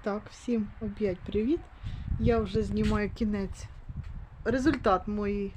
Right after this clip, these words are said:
роботи. Чотирнадцять віночків получилося ось таких, бачите. Я їх гарненько сплела.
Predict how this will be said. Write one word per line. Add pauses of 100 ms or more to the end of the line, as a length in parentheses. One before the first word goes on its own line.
роботи. (4000)
Чотирнадцять
віночків
получилося
ось
таких, (400)
бачите. (1160)
Я
їх
гарненько
сплела.